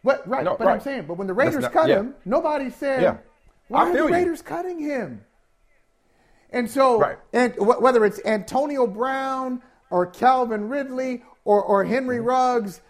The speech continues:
Speaker 1: there are different categories that we pick. There's a face of mental health that we're okay embracing, and I'm
Speaker 2: Mm-hmm.
Speaker 1: criticizing myself on this. And then there's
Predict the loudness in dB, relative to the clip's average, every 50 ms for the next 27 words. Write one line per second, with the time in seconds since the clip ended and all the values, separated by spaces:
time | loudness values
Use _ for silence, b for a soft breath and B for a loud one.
0 | b b b 0 2 2 2 2 -2 -4 -6 -6 -8 -10 -6 -4 -2 -2 0 -2
1 | -2 -2 -2 -2 -2 -2 -2 -2 -4 -6 -6 -6 -10 -12 -8 -6 -6 -6 -6 -6
2 | b b b b b -2 0 0 0 -2 -4 -4 -6 _ -2 -2 0 0 -2 -2
3 | -4 -6 -6 -4 -4 -6 -6 -4 -4 -4 -2 0 0 0 0 -2 B B B B
4 | B 0 0 2 2 0 2 2 0 0 0 0 -2 -2 0 0 0 -2 -4 -6
5 | -2 0 2 2 2 0 -4 -6 -6 -6 -6 -10 -12 -16 _ _ _ _ _ _
6 | _ _ _ 0 2 2 2 0 2 2 2 2 2 2 4 4 4 6 4 2
7 | 0 -2 -2 0 0 0 0 2 0 -2 -2 -2 -2 -2 -2 -4 -6 -12 b b
8 | b b b b b -4 -2 -2 0 0 0 0 2 2 0 0 -4 -10